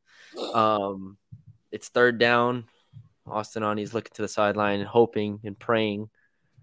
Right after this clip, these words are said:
that somebody gets open and that he can actually throw the ball accurately. And it probably still won't happen. But, um, here we are.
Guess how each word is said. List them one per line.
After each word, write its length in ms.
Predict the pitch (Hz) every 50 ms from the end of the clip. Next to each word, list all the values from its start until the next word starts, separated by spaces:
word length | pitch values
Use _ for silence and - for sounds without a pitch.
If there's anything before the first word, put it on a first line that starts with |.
| _ _ _ _ _ _
that 120 | - 104 92
somebody 440 | - - 117 113 113 110 107 104 101
gets 240 | 101 104 - -
open 500 | 104 101 101 - - 101 98 98 98 107 113 -
and 180 | - 104 101
that 240 | 98 95 95 80 - _ _
he 160 | - - 117
can 140 | - - 104
actually 280 | 101 98 - - 104 92
throw 180 | - 107 104
the 80 | 101 98
ball 420 | 95 104 101 98 98 98 104 - -
accurately. 760 | 107 104 101 - - - 104 101 76 87 104 101 101 104 - _ _ _ _ _ _ _ _ _ _ _ _ _ _ _
And 400 | 107 101 98 98 98 95 95 92
it 120 | 90 -
probably 240 | - 139 131 120 120
still 180 | - - 127 117
won't 200 | 107 104 101 104
happen. 440 | 98 98 - - 101 98 98 101 - - _ _ _ _ _ _ _ _ _ _ _
But, 420 | - 110 104 104 101 - - - - - - _ -
um, 640 | - 104 101 101 101 101 101 101 98 98 98 98 - _ _ _ _ _ _ _ _ _ _ _ _ _ _
here 140 | - 120
we 140 | 123 131 127
are. 320 | 135 170 175 123 95 90